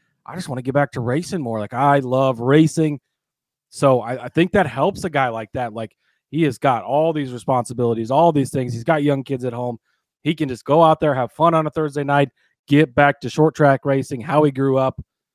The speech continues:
A-, and I think you saw that last week, right? Gets him into the groove for the weekend, ends up with a nice solid fifth,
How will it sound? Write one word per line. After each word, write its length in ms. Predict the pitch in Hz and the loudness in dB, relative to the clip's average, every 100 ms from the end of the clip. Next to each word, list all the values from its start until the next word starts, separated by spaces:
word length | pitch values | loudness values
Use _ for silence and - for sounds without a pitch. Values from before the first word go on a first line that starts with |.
| _ _ _ _ _ - | _ _ _ _ _ -20
A-, 100 | 117 | -16
and 220 | 127 123 | -12 -10
I 80 | 117 | -10
think 260 | 143 123 123 | -10 -10 -10
you 80 | |
saw 280 | 113 131 123 | -8 -2 0
that 180 | 139 135 | 0 2
last 260 | 143 147 143 | 0 0 0
week, 300 | 196 156 135 | -4 -2 0
right? 240 | 151 180 _ _ _ _ _ _ _ _ | 0 0 _ _ _ _ _ _ _ _
Gets 160 | 139 - | -10 -8
him 80 | 123 | -6
into 140 | 127 | -4
the 80 | 123 | 0
groove 240 | 147 156 | 0 0
for 60 | 156 | 0
the 60 | |
weekend, 460 | 156 175 196 190 175 _ _ _ _ | 0 0 0 -2 -2 _ _ _ _
ends 160 | 160 160 | -2 0
up 80 | |
with 200 | 156 147 | 0 0
a 40 | 151 | 0
nice 220 | 151 143 | 0 0
solid 320 | 147 143 131 | 2 2 0
fifth, 260 | - 143 | 0 -2